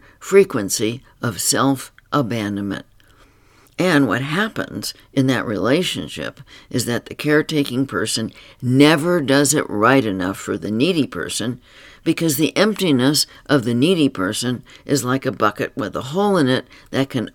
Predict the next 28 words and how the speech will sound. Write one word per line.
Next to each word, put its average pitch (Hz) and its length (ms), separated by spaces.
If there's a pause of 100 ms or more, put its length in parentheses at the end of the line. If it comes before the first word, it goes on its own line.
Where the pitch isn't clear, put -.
only 156 560 (260)
be 139 200
filled 104 600 (240)
with 156 140
self-love. - 800 (880)
As 123 180
long 147 300
as 175 140
the 156 100
needy 143 320
person 117 440
is 107 180
abandoning 107 600
themselves, 147 800 (420)
they'll 233 120
likely 170 400
be 147 260
angry 127 540 (200)
at - 160
the - 80
caretaking 117 840 (180)
person 120 520 (180)
for 143 180
not 139 360 (280)
doing 131 460
it 120 240 (240)
well 131 500
enough. 90 540